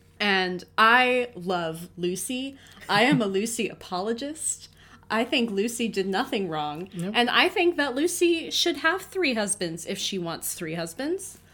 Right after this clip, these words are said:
Speaker 1: I think that should be allowed.
Speaker 2: As does she.
Speaker 1: Yes.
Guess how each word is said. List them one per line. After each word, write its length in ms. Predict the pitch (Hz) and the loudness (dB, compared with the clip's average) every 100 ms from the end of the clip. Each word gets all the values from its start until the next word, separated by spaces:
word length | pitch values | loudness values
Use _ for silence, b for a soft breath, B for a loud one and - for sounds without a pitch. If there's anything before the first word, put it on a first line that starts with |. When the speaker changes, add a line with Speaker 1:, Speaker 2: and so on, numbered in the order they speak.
| b - | b 2
Speaker 1:
I 160 | 262 | 2
think 280 | 370 320 320 | 4 0 0
that 180 | 214 196 | 0 -2
should 220 | - 214 | -4 -4
be 120 | 196 160 | -4 -4
allowed. 540 | 160 202 185 151 - - b b b b | -4 -4 -4 -6 -12 -20 b b b b
Speaker 2:
As 200 | 190 196 | -6 -4
does 160 | 220 202 | -4 -4
she. 440 | - 226 110 113 - | -4 -6 -6 -12 -12
Speaker 1:
Yes. 600 | 240 294 - - - - | -4 -2 -2 -8 -12 -16